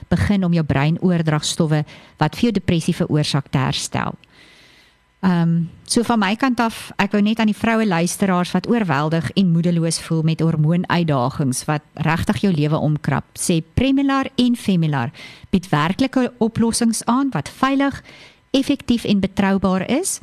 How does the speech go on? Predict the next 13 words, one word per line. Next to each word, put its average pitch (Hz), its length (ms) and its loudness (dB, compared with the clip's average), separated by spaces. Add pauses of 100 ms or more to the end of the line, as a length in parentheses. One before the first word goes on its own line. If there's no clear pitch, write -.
(120)
sodat 277 320 0
jy 208 80 2
jou 202 100 2
vrouwees 202 480 0
kan 185 200 0
geniet, 175 340 0
selfs 277 340 0
in 254 120 2
P 240 80 -2
M 240 200 2 (200)
S - 120 -6
en 196 180 0
menopause. - 680 -2